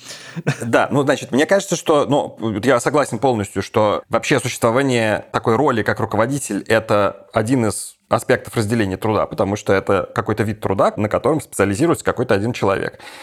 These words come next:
Speaker 2: Думаю, что это одно из, один из самых ранних видов выделения какого-то вида труда,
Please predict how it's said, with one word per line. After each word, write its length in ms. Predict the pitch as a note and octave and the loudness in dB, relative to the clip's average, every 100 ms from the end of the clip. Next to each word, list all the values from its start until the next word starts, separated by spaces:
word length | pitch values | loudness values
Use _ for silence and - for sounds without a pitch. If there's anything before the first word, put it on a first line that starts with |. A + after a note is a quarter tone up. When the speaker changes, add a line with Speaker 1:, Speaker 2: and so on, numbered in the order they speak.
| - - - | -20 -20 -2
Speaker 2:
Думаю, 240 | C3 F3 | 2 2
что 120 | - | 2
это 160 | D#3 D3+ | 2 2
одно 260 | C#3 C#3+ D3 | 2 2 0
из, 240 | C#3 - _ - | -2 -8 _ -4
один 220 | A#2 C3+ | 0 2
из 60 | |
самых 300 | - C3 B2 | 2 0 2
ранних 500 | - C3+ G#2 F#2 - - _ | 0 0 0 -2 -4 -12 _
видов 440 | G#2+ B2+ G#2+ - - | -2 0 0 -4 -8
выделения 640 | G#2+ A2+ B2 B2+ A2+ F2+ | -4 0 2 2 2 0
какого-то 420 | G#2 A2+ G2+ F#2+ | 0 0 -2 0
вида 200 | G#2 G2 | -2 -2
труда, 380 | G2 G#2 C#3+ C#4 | -2 0 2 0